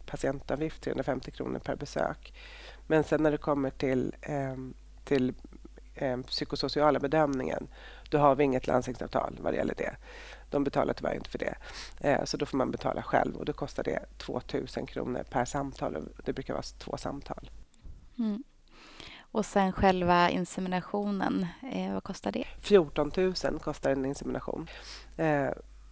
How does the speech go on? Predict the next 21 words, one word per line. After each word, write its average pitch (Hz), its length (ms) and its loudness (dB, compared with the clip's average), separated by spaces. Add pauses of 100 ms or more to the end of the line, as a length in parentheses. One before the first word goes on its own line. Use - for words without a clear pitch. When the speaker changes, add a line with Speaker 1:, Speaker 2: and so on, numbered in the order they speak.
(540)
Speaker 1:
och, - 320 2
eh, 135 280 6
då, 151 340 -2
då 151 200 4
ingår 139 400 4
det - 160 2
ju 135 80 2
förstås - 400 0
alla 127 200 4
ultraljudskontroller 135 880 2
och 139 80 2
spermien 127 500 4
och - 100 -2
transport - 540 -4
och, - 200 -2
och, - 220 -4
och - 80 -8
så - 80 -4
av - 160 0
de 73 180 -2
spermierna. - 540 -2